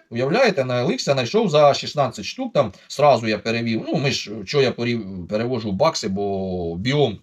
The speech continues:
шістсот десять баксів, о, готовий вже акумулятор з гарантією, з усім, а тут ми ще будемо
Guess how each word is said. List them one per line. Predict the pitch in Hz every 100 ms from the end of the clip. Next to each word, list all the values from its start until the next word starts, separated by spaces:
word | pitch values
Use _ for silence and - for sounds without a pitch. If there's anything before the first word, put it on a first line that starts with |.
| _
шістсот | - - 110 92
десять | 92 90
баксів, | 98 170 202 196 175 - - -
о, | 156 156
готовий | 156 - 156 165 147 123
вже | 110 127
акумулятор | 120 123 123 127 113 101
з |
гарантією, | 107 139 147 127 113
з | 101
усім, | 98 185 196 95
а | 92
тут | 165 165
ми | 120 110
ще | 85
будемо | 92 131 117